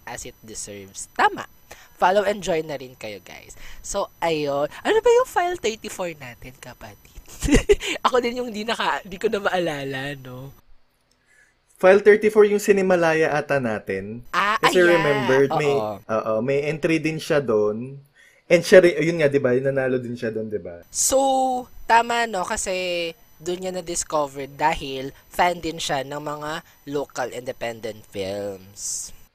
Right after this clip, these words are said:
Speaker 2: Oo, correct.
Speaker 1: So,
Speaker 2: And
Speaker 1: ayan.
Speaker 2: tama siya dun, no?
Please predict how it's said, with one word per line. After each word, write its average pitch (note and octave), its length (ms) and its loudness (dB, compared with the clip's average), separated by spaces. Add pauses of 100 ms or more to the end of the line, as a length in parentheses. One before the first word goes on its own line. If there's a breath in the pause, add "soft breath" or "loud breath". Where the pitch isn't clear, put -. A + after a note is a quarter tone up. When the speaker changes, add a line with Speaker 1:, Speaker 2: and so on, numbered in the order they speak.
(120)
Speaker 2:
Oo, G2+ 800 -6 (220)
correct. F#2+ 500 -14 (600)
Speaker 1:
So, E3 160 0
Speaker 2:
And F3 160 4
Speaker 1:
ayan. D#3+ 160 4
Speaker 2:
tama F3 260 4
siya E3+ 220 0
dun, D#3+ 260 2
no? B2+ 200 0